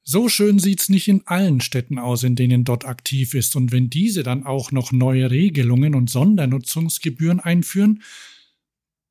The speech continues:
bekommt man E-Mails wie diese. Ich zitiere: Wir haben die schwere Entscheidung getroffen, unseren Betrieb von Scooter und E-Bikes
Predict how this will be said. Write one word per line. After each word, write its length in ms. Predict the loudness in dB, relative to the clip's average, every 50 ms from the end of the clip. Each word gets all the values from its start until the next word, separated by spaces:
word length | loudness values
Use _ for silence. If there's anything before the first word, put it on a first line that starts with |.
| _ _ _ _ _ _ _ _ _ _ _ _ _ _ _ _ _ _ _ _ _
bekommt 440 | -2 -2 -2 0 2 0 2 4
man 140 | 4 4 6 6
E-Mails 420 | 8 8 8 8 6 4 2 2
wie 120 | 2 0
diese. 600 | 2 2 2 2 4 2 2 2 0 0 0 -4 -10 _ _ _ _ _ _ -20 _ _
Ich 220 | -6 -6 -6 -6
zitiere: 600 | -8 -8 -8 -8 -6 -2 -2 0 0 0 -2 -2 -6 _ _ _ _ _ -20 -20 -20 -20 -20 -20 _ _ _ _ _ _
Wir 360 | -4 -2 0 2 2 0 0
haben 340 | 0 0 0 0 0 -2 -2
die 140 | -2 -2 -2
schwere 480 | -4 -4 -2 0 0 2 2 0 0
Entscheidung 500 | -2 -2 -4 -2 -2 -2 -2 0 0 0
getroffen, 440 | 0 -4 -4 -4 -6 -4 -2 -4 -4
unseren 500 | -2 0 0 2 2 0 0 0 0 0
Betrieb 320 | -2 -4 -4 -4 -6 -6 -6
von 260 | -6 -4 -4 -2 -2
Scooter 640 | -2 -4 -6 -6 -6 -6 -6 -4 -4 -6 -6 -6
und 260 | -6 -8 -8 -8 -6
E-Bikes 640 | -2 -2 -2 -2 -2 -2 -2 -2 -4 -6 -8 -8 -8